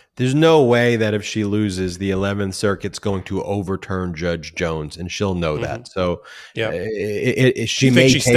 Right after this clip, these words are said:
Speaker 2: stays?
Speaker 1: one, but it'll be, it'll be few. The only chance is that the Eleventh Circuit would overturn <laughs> Judge Jones if he remanded it. The Eleventh Circuit
Speaker 2: Yeah.
Speaker 1: Court of Appeals is never going to overturn Judge Jones for, for keeping the case.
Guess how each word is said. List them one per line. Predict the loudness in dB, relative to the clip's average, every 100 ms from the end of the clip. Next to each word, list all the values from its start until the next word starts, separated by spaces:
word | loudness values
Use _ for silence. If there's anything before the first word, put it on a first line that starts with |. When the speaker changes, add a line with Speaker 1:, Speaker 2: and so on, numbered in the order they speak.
| 4
Speaker 2:
stays? |
Speaker 1:
one, | 4 4 4
but | 4
it'll | 4
be, | 4 4 4 2
it'll | 2 4
be | 4
few. | 2 2 0 0 -8 -2
The | 4
only | 4 6 4
chance | 4 4 4 2
is | 2
that | 4
the | 4
Eleventh | 4 4 2 2
Circuit | 2 2 0
would | 2
overturn | 2 0 -2 0 2 2 0
<laughs> |
Judge | -2 -4 -4
Jones | -4 0 0 -2
if | -2
he | -2
remanded | 0 0 0 -2 -4 -4
it. | -8 -10 -18 -2
The | 2
Eleventh | 4 4 2
Circuit | 4 4 2
Speaker 2:
Yeah. |
Speaker 1:
Court | 0 2 2
of |
Appeals | 2 2 2 4 0 -6 _ _
is | -2 -2 2
never | 2 4 2 2
going | 4 4 2 0
to | 2 4 4 2
overturn | 2 2 2 2 2 2 2 2
Judge | 2 0 0
Jones | 0 0 -2 -4
for, | -2 0 0 -4
for | -8 -8
keeping | -4 -6 -4 -4
the | -6
case. | -8 -10 -10 -14